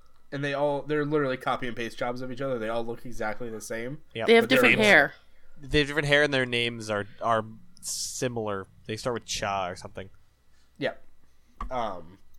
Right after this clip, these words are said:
Speaker 3: Um,
Speaker 1: but yeah, it's, it's basically
Speaker 3: and they're
Speaker 1: He-Man
Speaker 3: called
Speaker 1: and
Speaker 3: kittens.
Speaker 1: Yes,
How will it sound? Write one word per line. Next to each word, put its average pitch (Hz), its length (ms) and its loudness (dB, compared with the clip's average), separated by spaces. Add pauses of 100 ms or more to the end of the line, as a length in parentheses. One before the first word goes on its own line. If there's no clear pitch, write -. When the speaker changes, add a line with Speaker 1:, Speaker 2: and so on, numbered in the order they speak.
(140)
Speaker 3:
Um, 175 240 2
Speaker 1:
but 160 100 0
yeah, 120 140 2
it's, 131 320 -4
it's - 240 -10
basically 123 760 -4 (960)
Speaker 3:
and 202 200 6
they're 226 100 12
Speaker 1:
He-Man 254 60 2
Speaker 3:
called 262 180 10
Speaker 1:
and - 80 -12
Speaker 3:
kittens. - 600 2 (640)
Speaker 1:
Yes, - 440 -4